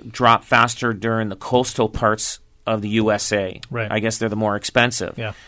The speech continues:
Speaker 1: Um, but, um, but otherwise, no. Uh, it was, it was good, and, uh, yeah, uh, lo-, it was, it was a lot of fun. I was only there for three days,
Speaker 2: Mm-hmm.
Speaker 1: and, uh, a lot of fun, uh, and, uh, yeah, I definitely would go back. Yeah.
Speaker 2: Looks like a nice town for sure.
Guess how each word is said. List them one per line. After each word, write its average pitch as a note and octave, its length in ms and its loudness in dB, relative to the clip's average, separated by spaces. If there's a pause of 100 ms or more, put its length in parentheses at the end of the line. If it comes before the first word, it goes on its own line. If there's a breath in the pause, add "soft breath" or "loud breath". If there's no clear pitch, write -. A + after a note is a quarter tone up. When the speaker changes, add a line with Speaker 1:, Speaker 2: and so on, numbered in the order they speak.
(140 soft breath)
Speaker 1:
Um, G#2+ 720 2
but, A2+ 320 2
um, A#2 320 2
but C#3+ 120 6
otherwise, G3 440 4
no. F#3+ 320 2
Uh, A#2 220 -2
it C3+ 80 0
was, C3 240 2
it C3+ 100 -2
was C3+ 200 0
good, C3 260 0
and, A#2 280 -2
uh, A2 300 -2 (100)
yeah, C#3+ 200 -4 (140)
uh, A#2 380 0 (400 soft breath)
lo-, B2 200 4
it C#3 120 2
was, B2+ 200 0
it C3+ 80 -4
was B2+ 140 -2
a C#3 40 0
lot C#3+ 120 6
of C#3 60 -4
fun. C3 120 2
I - 20 2
was B2+ 120 0
only C#3 140 2
there B2+ 140 2
for B2+ 100 -6
three B2 220 -2
days, G#2+ 340 0
Speaker 2:
Mm-hmm. C3+ 460 -2
Speaker 1:
and, A2+ 420 2
uh, A2 160 2
a - 20 0
lot A#2+ 200 4
of A#2 40 -6
fun, A2+ 440 0
uh, G#2+ 400 -2
and, A2 360 -8
uh, A2 200 -4 (100)
yeah, D#3+ 240 -4
I C3 80 0
definitely D3 280 2
would A2 140 -2
go G#2 120 2
back. G2 380 -4 (220)
Yeah. G#2 120 -2
Speaker 2:
Looks - 140 -2
like C#3+ 100 0
a - 20 0
nice B2+ 180 -2
town C3 220 -2
for B2+ 100 -8
sure. B2 220 -4